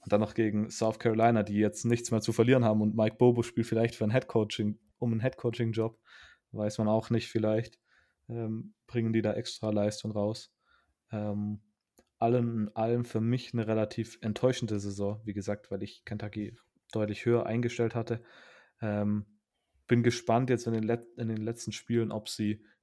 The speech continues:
die Quarterback-Position da noch mal in eine richtige Richtung kommen und dann, wie man, äh, mit Bama und Florida mithalten kann.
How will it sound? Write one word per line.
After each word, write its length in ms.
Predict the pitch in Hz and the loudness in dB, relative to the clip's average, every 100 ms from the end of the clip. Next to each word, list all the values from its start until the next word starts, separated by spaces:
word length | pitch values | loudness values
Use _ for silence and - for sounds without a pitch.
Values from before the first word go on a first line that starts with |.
| - | -14
die 80 | 104 | 0
Quarterback-Position 1600 | - 131 127 123 123 131 120 120 - 123 120 123 120 123 120 117 | 4 6 6 2 4 0 0 -4 -2 4 6 6 4 -2 -4 -4
da 120 | 113 | -2
noch 200 | 113 - | -2 -2
mal 360 | 113 107 104 - _ _ _ _ | -2 0 -2 -8 _ _ _ _
in 160 | 139 127 | 0 2
eine 100 | 123 | 4
richtige 420 | 127 - 120 120 | 2 2 4 4
Richtung 320 | 123 - 120 | 4 2 0
kommen 400 | 117 120 117 113 _ _ _ _ _ - _ _ | 4 4 4 0 _ _ _ _ _ -20 _ _
und 200 | 104 98 | -4 2
dann, 240 | 104 104 | 4 4
wie 120 | 104 107 | 2 2
man, 300 | 101 98 101 - - - - _ | 2 0 -4 -14 -20 -20 -20 _
äh, 180 | 113 107 | -2 0
mit 240 | 104 101 | 0 0
Bama 280 | 107 104 104 | 2 4 2
und 60 | 101 | 0
Florida 320 | 107 101 101 | 0 0 0
mithalten 420 | 113 - 101 107 | 0 0 0 -2
kann. 240 | - 101 | -4 -6